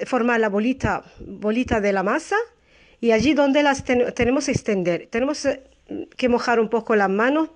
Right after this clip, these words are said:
para que no, no se pega la, la, la masa en, en las manos. Esta es donde yo había hecho la masa. Le deja un poco de agua y así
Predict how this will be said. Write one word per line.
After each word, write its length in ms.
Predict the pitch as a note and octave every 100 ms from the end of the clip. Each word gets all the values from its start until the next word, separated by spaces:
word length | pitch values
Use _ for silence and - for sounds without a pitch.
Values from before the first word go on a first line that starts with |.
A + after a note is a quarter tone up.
| -
para 160 | A3
que 140 | A3 G#3+
no, 160 | A3+
no 400 | B3+ C4+ C4 C4 C4 - -
se 180 | - B3
pega 320 | A#3+ B3 A#3
la, 380 | A#3 G#3+ G#3+ G#3
la, 260 | G#3 A3 -
la 240 | G#3+ F#3+
masa 540 | G#3 A#3 - D4+ - -
en, 440 | - A3+ G#3+ G#3 G3+ - - _
en 300 | - A3+ G#3
las 220 | G3+ F#3+
manos. 500 | G#3+ F3+ D#3+ - - _ _ _ _ _ _ _ _ _ _ _
Esta 400 | - A#3 B3 A#3
es 60 | A3+
donde 340 | A3 G#3+ G#3
yo 180 | F#3+ A#3+
había 280 | A#3+ A3 G#3
hecho 240 | G#3 -
la 220 | G3+ F#3+ F#3
masa. 560 | G#3+ C#4+ D#4+ D#4 - -
Le 160 | A#3+
deja 200 | A3+ A3
un 120 | A3 G#3
poco 300 | A3+ A3+ G3+
de 140 | G3
agua 460 | G3+ D4+ F4 G#4+ -
y 160 | A#3+ A3+
así 520 | G#3+ - D4+ F#4+ -